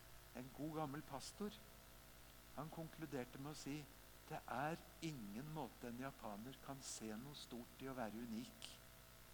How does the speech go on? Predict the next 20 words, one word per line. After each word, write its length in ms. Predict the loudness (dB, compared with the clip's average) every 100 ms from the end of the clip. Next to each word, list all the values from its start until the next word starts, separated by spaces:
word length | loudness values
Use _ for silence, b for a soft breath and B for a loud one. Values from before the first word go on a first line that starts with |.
| -10 -12 -12 -12 -12 -10 0
Det 80 | 6
mest 300 | 6 6 4
siterte 540 | 4 6 4 6 4
ordtaket 440 | 2 4 4 4
som 140 | 0 2
finnes 300 | 4 2 4 6
i 80 |
Japan, 340 | 6 8 8 8 6 -6 -10 -10 -10 -10 -10 -10 -10 -10 -10 -10 -10 -10 -10 -8 -6
«If 140 | 0
a 60 | 4 6
nail 400 | 6 6 6 4
sticks 500 | 0 2 4 6 8
out, 460 | 8 8 4 -6 -4 8
bang 320 | 8 10 4
it 140 | 2 4
in.» 360 | 4 6 2 0 -6 -10 -10 -10 -10 -10 -10 -10 -10 -10 -10 -10 -10 -8 4
Hvis 320 | 4 6 4 4
noe 200 | 4 4
stikker 400 | 2 0 4 6 6
ut, 180 | 4